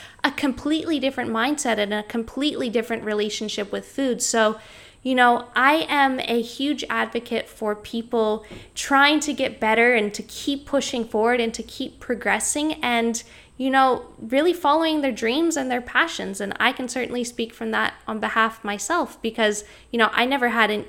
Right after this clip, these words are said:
clinically diagnosed eating disorder, but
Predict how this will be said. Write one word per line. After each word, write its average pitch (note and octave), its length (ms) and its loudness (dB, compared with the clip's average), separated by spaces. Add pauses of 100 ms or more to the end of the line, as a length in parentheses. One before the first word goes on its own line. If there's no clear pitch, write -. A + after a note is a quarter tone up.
(120)
clinically D4+ 840 0
diagnosed G3+ 720 2
eating A3+ 280 0
disorder, G#3 480 0
but A3+ 260 0